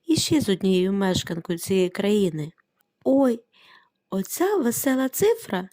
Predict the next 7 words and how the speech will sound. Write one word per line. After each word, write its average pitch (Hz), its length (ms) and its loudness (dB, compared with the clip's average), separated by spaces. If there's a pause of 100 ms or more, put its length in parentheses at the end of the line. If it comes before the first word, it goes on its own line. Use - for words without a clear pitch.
(140)
ніби 247 280 2
акробатка 302 720 0
в 196 60 -6
цирку. 175 560 -2 (560)
Головою 175 760 4
вниз 175 420 2
зависне, 262 680 0